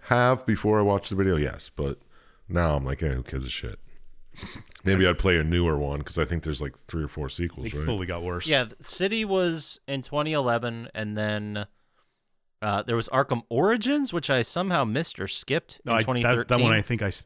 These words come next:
Speaker 2: played and then stopped playing.
Speaker 1: Is that the one you were like, "Guys, enough"?
Speaker 2: Yeah.
Speaker 3: Well, the one that people had problems with was the one that, uh, Arkham Knight that came out in twenty fifteen that had the tank.
Speaker 2: Yeah.
Speaker 1: Uh, yeah.
Speaker 2: I
Speaker 1: Well,
Speaker 2: never
Speaker 3: That
Speaker 2: even
Speaker 3: one I
Speaker 2: played
Speaker 3: didn't
Speaker 2: that
Speaker 3: like as
Speaker 2: one.
Speaker 3: much, but it was still fun.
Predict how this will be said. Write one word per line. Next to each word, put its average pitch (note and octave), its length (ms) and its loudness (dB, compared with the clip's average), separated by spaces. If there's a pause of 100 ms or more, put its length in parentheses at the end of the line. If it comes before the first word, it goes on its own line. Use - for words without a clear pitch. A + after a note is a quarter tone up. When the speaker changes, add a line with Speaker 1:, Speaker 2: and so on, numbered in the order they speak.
Speaker 2:
played G2+ 320 0
and F#2 100 -4
then F2+ 120 -2
stopped - 440 -10
playing. F2+ 240 -8
Speaker 1:
Is E2+ 40 -2
that F2+ 160 4
the F2+ 80 2
one E2 180 2
you D#2 60 0
were D#2 80 2
like, D2 180 -2
"Guys, D2+ 480 0
enough"? B1+ 340 -12
Speaker 2:
Yeah. F2 240 -6 (880)
Speaker 3:
Well, G3 100 4
the G3+ 80 2
one C4+ 220 4
that F#3 180 0
people F3 300 0
had C3 280 0
problems B2+ 380 0
with A2 200 0
was G#2+ 180 -2
the A2+ 80 -8
one A2+ 280 0
that, G#2 280 2
uh, F#2+ 240 -4 (380)
Arkham C3+ 320 2
Knight A#2+ 340 2
that G#2+ 120 -2
came A2+ 160 -6
out G#2+ 120 -2
in F#2 60 -10
twenty A#2 200 -6
fifteen A2 380 -6
that G2 100 -4
had G2 100 -4
the - 80 -12
tank. - 540 -6
Speaker 2:
Yeah. F#2 280 -2 (960)
Speaker 1:
Uh, C#2+ 360 -2 (340)
yeah. C#2+ 300 0 (420)
Speaker 2:
I A#2 40 2
Speaker 1:
Well, C3 140 8
Speaker 2:
never C3 100 6
Speaker 3:
That D3 80 4
Speaker 2:
even F#3+ 60 6
Speaker 3:
one F#3 80 6
I E3 80 4
Speaker 2:
played D3 120 6
Speaker 3:
didn't B2+ 100 2
Speaker 2:
that A#2+ 80 2
Speaker 3:
like A#2 160 2
as F#2+ 100 -2
Speaker 2:
one. F2+ 60 -6
Speaker 3:
much, F#2+ 220 -6
but G#2+ 140 -8
it - 840 -20
was C4+ 120 -10
still A#2 120 -8
fun. F#2 220 -10